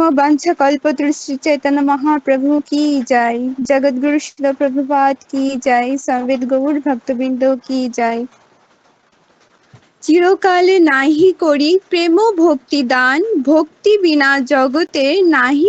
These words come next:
অবস্থান। তো স-, শ্লোকার্থ, জগৎগুরু শিল প্রভুপাদ কি জয়। তো বহু কাল পর্যন্ত আমি জগতের মানুষকে আমার প্রতি বিশুদ্ধ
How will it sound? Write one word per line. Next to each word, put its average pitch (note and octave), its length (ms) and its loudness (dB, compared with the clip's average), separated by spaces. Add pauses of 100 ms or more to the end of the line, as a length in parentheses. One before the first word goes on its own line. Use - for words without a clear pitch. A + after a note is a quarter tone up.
অবস্থান। A3 640 -2 (960)
তো C4 120 2
স-, C4+ 300 -4 (100)
শ্লোকার্থ, C4+ 640 0 (320)
জগৎগুরু C4+ 580 -2
শিল C4+ 220 -4
প্রভুপাদ B3 580 -2 (120)
কি D4+ 160 -4 (140)
জয়। A3 320 -2 (1040)
তো D#4+ 60 0 (160)
বহু D#4 340 2 (160)
কাল E4 320 0 (120)
পর্যন্ত E4+ 680 0 (520)
আমি D#4 340 2 (280)
জগতের C#4+ 720 0
মানুষকে D4+ 720 0
আমার D4 380 2
প্রতি D#4 400 -2 (220)
বিশুদ্ধ F4 600 0